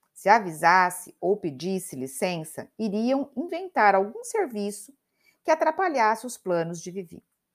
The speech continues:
Por isso saiu tão silenciosa quanto pôde.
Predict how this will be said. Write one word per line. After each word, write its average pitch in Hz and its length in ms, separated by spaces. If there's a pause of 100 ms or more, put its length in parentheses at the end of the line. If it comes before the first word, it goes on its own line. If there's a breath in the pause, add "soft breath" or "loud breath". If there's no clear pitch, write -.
(300)
Por 214 160
isso 254 260
saiu 247 500
tão 415 200
silenciosa 196 880
quanto 202 300
pôde. - 480